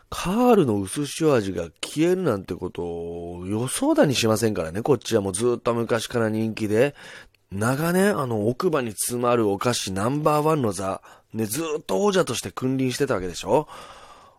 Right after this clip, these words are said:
もう、彼がいなくなってからもうポテロングにね、王者の座を譲ったという形にはなってるんですけれども。うん、あとはキャベツ太郎とかね、うん、諸越綿郎なんかもね、追随してますけどもね。うん、そういった中でやっ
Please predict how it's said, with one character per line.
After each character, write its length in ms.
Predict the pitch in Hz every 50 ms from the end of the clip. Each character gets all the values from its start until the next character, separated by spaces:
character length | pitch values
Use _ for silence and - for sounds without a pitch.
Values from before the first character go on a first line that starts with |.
| _ _ -
も 580 | - 156 156 151 151 151 151 147 147 143 139
う、 40 | 135
彼 220 | 139 151 147 160
が 80 | 151 143
い 60 | 135 131
な 100 | 127 123
く 100 | 127 131
な 120 | 135 131
っ 20 |
て 100 | - 135
か 80 | 123 117
ら 120 | 110 107
も 140 | 107 104 101
う 40 | 98
ポ 140 | 101 104 107
テ 140 | - 117 117
ロ 120 | 117 117
ン 100 | 113 107
グ 80 | 98 90
に 140 | 85 85
ね、 200 | 90 107 135 147
王 200 | 139 123 120 120
者 140 | 113 113 107
の 80 | 101 95
座 140 | 90 95 87
を 80 | 90
譲 260 | 92 92 92 104 110
っ 20 | 107
た 220 | - - 127 123
と 80 | 123 120
い 20 |
う 20 | 98
形 420 | - 98 - 110 107 - - 120
に 100 | 110 101
は 80 | 92 92
な 140 | 95 104
っ 40 | 113
て 180 | _ - 127 110
る 100 | 101 95
ん 60 | 87
で 100 | 82 76
す 100 | - -
け 80 | - 92
れ 80 | 85
ど 80 | - 82
も。 200 | 82 76 73 - _ - - - - - - - - - -
う 60 | 101
ん、 280 | 101 101 101 98 98
あ 60 | 98 95
と 80 | 95
は 60 | 92
キ 100 | 87 -
ャ 80 | 101 98
ベ 120 | 104 104
ツ 80 | 92 -
太 160 | - 117 110
郎 140 | 110 98 95
と 100 | - 95
か 140 | - - 76
ね、 260 | 85 107 143 180 - - -
う 60 | 101 98 98 98 95 92 92 90 87
ん、 40 | 92
諸 240 | 98 104 113 123 123 127
越 140 | 110 - 104
綿 240 | 101 101 101 - 117
郎 120 | 113 113 117
な 100 | 120 120
ん 80 | 120
か 80 | - 107
も 160 | 101 101 95
ね、 180 | 101 120 151 151
追 180 | - 120 113 110
随 180 | 107 117 110
し 60 | - -
て 80 | 117
ま 100 | 117 120
す 80 | 117 -
け 100 | - 101
ど 80 | 90
も 120 | 85 87 92
ね。 200 | 101 127 156 - _ - - - - - - - - _ -
う 760 | - 113 120 127 127 127 127 127 123 123 120 117 107 95 85 92
ん、 40 |
そ 400 | 92 - - - 117 120 123 120
う 40 | 120
い 40 | 120
っ 40 | 113
た 180 | _ - 131
中 220 | 123 131 131 131 135
で 100 | 135 131
や 140 | 127 117
っ 60 | 117